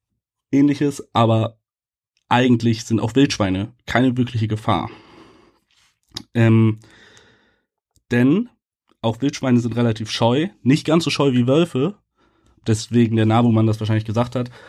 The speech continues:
aber eine Kindergartengruppe ist wirklich laut. Wir bekommen nicht so viel Besuch von größeren Tieren.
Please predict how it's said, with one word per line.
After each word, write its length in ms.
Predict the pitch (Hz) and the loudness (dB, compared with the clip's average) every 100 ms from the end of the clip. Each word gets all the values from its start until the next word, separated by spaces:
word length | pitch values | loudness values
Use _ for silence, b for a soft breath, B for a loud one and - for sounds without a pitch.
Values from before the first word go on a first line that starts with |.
| B - | B -4
aber 140 | 208 | 0
eine 220 | 110 110 110 _ | 2 2 -2 _
Kindergartengruppe 680 | - 123 110 107 107 104 110 | 0 2 2 0 -4 -6 -6
ist 480 | 107 123 - - 113 | -2 -2 -4 -8 -2
wirklich 320 | 123 123 120 | -2 -2 -2
laut. 320 | 113 104 113 - - | -2 -2 -4 -8 -2
Wir 260 | 113 - _ - | -2 -2 _ -10
bekommen 360 | 110 123 117 | -4 0 2
nicht 240 | 117 123 - | 2 0 -2
so 160 | 127 | -2
viel 200 | 123 123 | 0 0
Besuch 280 | 113 107 120 | 0 0 -2
von 220 | - 117 | -2 -2
größeren 440 | 104 113 113 107 107 | -2 -2 -2 -2 -2
Tieren. 340 | 127 131 147 | 0 0 -2